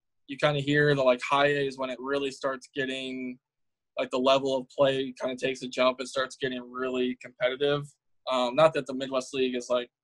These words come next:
shabby by any means, but I could definitely feel the difference between low A and high A, especially this year. Uh,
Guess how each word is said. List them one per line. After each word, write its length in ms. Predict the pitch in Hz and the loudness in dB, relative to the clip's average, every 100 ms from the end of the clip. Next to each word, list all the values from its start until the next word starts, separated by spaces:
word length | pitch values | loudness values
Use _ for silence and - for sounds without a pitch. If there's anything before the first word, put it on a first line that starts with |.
| - | -16
shabby 400 | - 127 127 135 | 0 4 4 2
by 140 | 135 | -2
any 200 | 135 135 | -2 -6
means, 460 | 139 143 143 143 143 | -6 -4 -4 -4 -2
but 100 | 131 | 0
I 60 | 131 | 0
could 140 | - | 0
definitely 380 | 139 127 131 127 | 0 0 -2 -8
feel 500 | - 135 131 127 127 _ _ _ _ _ _ _ _ _ _ _ | -4 0 2 2 0 _ _ _ _ _ _ _ _ _ _ _
the 80 | 131 | -6
difference 320 | 143 131 131 | -2 0 0
between 340 | 127 - 135 127 | -4 -2 0 6
low 200 | 127 123 | 6 8
A 100 | 123 | 4
and 100 | 123 | 4
high 200 | 127 123 | 4 6
A, 180 | 127 123 | 6 2
especially 440 | - 139 - 117 | 2 2 2 -4
this 240 | 123 123 139 | -4 -4 -2
year. 320 | 139 143 147 _ _ _ _ _ _ _ _ _ _ _ _ - | -2 -2 -6 _ _ _ _ _ _ _ _ _ _ _ _ -2
Uh, 320 | 127 123 | 2 2